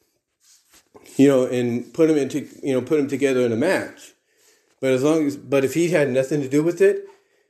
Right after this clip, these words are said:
you know, with his original conception, he's not gonna do, he's not gonna wanna do business. He's not gonna wanna present it to the world, you know, as it was.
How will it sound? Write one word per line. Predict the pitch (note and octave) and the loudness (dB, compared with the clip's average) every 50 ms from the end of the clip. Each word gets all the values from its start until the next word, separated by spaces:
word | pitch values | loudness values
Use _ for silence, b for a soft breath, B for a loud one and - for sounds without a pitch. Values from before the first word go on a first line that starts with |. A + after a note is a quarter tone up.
| b b b b b b b b _ _ _ | b b b b b b b b _ _ _
you | - C3+ C#3 C3+ | -2 2 4 4
know, | C3 C3 B2 A2+ - - - - | 4 4 2 0 -6 -14 -16 -8
with | - C#3+ C#3+ C#3 | -4 -4 -2 -2
his | C#3+ B2 | -2 -2
original | C3 C3+ C3 D3 D#3+ D#3+ D#3+ D#3 D3 C#3 C#3 C3 C3 B2+ - - - | 0 0 2 2 2 2 0 0 0 0 0 0 -2 -4 -6 -8 -8
conception, | - C3 B2 - E3 E3 D#3 - - F#3+ F#3 F3 - _ _ _ _ _ _ _ _ _ _ _ _ | -8 -6 -2 0 0 0 0 0 -2 -2 -2 -4 -6 _ _ _ _ _ _ _ _ _ _ _ _
he's | - D3+ D#3 C#3+ | -4 -4 -2 0
not | D#3 C#3+ C#3 - | 0 0 2 2
gonna | D3 C#3 C#3 C3 | 0 0 0 0
do, | B2+ D3 D#3 D#3 - | 2 2 2 2 0
he's | C#3 C#3 C3 | -2 -4 -2
not | D3+ C#3+ C3+ C#3 | -2 -2 -2 -2
gonna | C#3 C3+ | -2 -2
wanna | C3+ C#3 C3+ C3 | -2 -2 -2 -2
do | B2 C#3 B2 | -2 -4 -2
business. | C3+ D3+ D3+ D3 C3 - | -2 -2 -2 -4 -6 -8
He's | C#3 C3+ B2 | -8 -6 -2
not | C#3+ C#3+ C#3+ C#3+ | 0 0 0 2
gonna | D3 C#3 C3 | 2 2 2
wanna | C3 C3+ C3 C3 B2+ | 2 2 2 0 0
present | - B2 A2+ A#2 C#3+ C#3+ C3+ - | -2 -4 -2 -2 -2 -2 -2 0
it | C3+ A#2 A#2 - B B B B B B B | -2 -2 -2 -4 B B B B B B B
to | - D3+ | 0 4
the | D3 C#3 | 4 4
world, | A#2+ C3 D#3 C#3+ A2+ F2 D2 - - _ _ _ _ | 4 4 4 2 2 0 -4 -10 -16 _ _ _ _
you | - B2+ | -6 -4
know, | B2 A#2 A#2 | -2 -2 -2
as | G#2+ A#2+ A#2+ A#2 A2 | -4 -4 -6 -6 -4
it | A#2 A2+ | -6 -4
was. | B2 C3+ A#2 E2+ D2 - - - - | -4 -4 -4 -4 -6 -12 -18 -20 -20